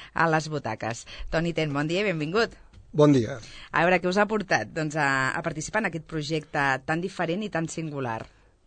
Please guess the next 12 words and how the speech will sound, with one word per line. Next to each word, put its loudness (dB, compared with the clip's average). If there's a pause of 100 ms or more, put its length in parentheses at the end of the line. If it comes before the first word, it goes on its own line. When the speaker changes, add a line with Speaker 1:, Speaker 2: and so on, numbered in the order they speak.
(200)
Speaker 2:
Bé, 6
de 2
fet, 6
nosaltres 4
fa 2
ja 2 (260)
bastants 0
anys 4
que 0
tenim 2
una 0
relació 0